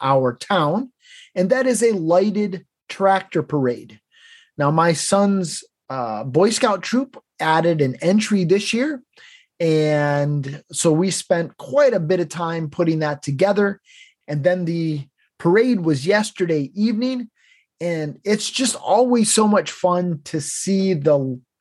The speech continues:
creative ways that people approach the, the whole project, different organizations, different farms, businesses.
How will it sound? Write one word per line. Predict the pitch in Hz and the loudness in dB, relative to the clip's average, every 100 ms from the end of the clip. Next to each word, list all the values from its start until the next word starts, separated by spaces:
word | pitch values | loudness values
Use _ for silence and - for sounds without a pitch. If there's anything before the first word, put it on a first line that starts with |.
| _ _ _ - | _ _ _ -12
creative | - 311 339 339 220 131 | 0 2 2 2 0 2
ways | 143 170 143 123 - | 2 4 2 0 -2
that | 127 - | -2 -2
people | - - 160 135 | -10 -6 -2 -2
approach | 123 165 165 160 - - _ - - _ _ | -2 0 0 0 -8 -12 _ -20 -20 _ _
the, | 151 147 127 | 0 0 0
the | 135 | -4
whole | - 185 170 | 2 2 2
project, | 143 156 151 147 160 - - - _ _ _ - | 0 2 2 2 -2 -2 -10 -20 _ _ _ -4
different | 156 202 190 101 | -4 -2 -2 0
organizations, | 180 160 151 139 190 190 - 175 139 | 0 0 -2 0 0 0 -4 -8 -4
different | 151 - 123 - | -6 -6 -12 -12
farms, | - 208 190 190 190 190 180 - - _ _ _ 117 | -4 2 4 4 2 0 -6 -8 -12 _ _ _ -4
businesses. | 107 196 175 202 196 - 180 170 170 165 147 - | 2 2 2 0 0 0 2 2 2 0 -4 -14